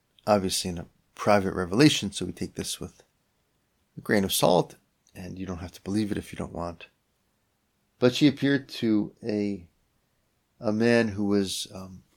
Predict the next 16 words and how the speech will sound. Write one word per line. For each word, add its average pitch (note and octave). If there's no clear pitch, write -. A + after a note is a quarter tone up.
a G#2+
Jewish A2+
professor. G#2+
He -
was -
actually F#2
a F2
professor G2
of, F2
um, -
business G#2+
at -
Harvard G2+
Business G2+
School. E2+
And B2